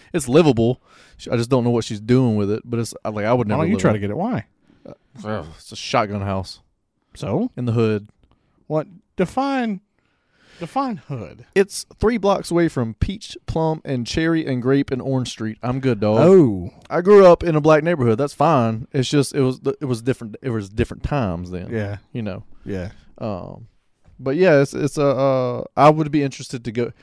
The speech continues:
Speaker 1: I mean, I hadn't had a, hadn't had a air conditioning unit cut on in about ten years.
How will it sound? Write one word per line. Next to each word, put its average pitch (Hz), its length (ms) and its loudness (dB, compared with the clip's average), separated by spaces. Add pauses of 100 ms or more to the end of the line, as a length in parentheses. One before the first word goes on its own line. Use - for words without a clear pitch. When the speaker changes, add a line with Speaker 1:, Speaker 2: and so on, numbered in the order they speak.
(160)
Speaker 1:
I 113 60 -6
mean, 113 140 -2
I - 20 0
hadn't 135 280 0
had 127 160 0
a, 87 180 -2
hadn't 135 240 -2
had 131 100 0
a 104 220 0
air 135 160 2
conditioning 113 360 -4
unit 113 180 -4
cut 120 180 2
on 127 140 4
in 120 40 0
about 101 220 -2
ten 107 200 -4
years. 98 360 -2